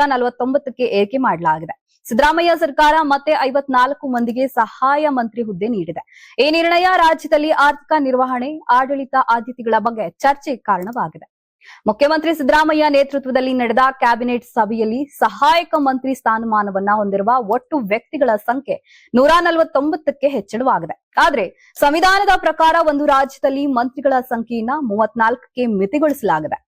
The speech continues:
ಸಂವಿಧಾನ ಏನು ಹೇಳುತ್ತೆ ಅಂತ ನೋಡೋದಾದ್ರೆ ಅಧಿಕೃತವಾಗಿ ಮೂವತ್ತೆರಡು ಮಂತ್ರಿಗಳಿಗೆ ಮಾತ್ರ ಅವಕಾಶ ನೀಡಿದೆ. ಆದ್ರೆ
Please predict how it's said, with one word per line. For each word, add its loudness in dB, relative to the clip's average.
ಸಂವಿಧಾನ 2
ಏನು 2
ಹೇಳುತ್ತೆ 2
ಅಂತ -2
ನೋಡೋದಾದ್ರೆ 0
ಅಧಿಕೃತವಾಗಿ 2
ಮೂವತ್ತೆರಡು 2
ಮಂತ್ರಿಗಳಿಗೆ -2
ಮಾತ್ರ -2
ಅವಕಾಶ -2
ನೀಡಿದೆ. -8
ಆದ್ರೆ 0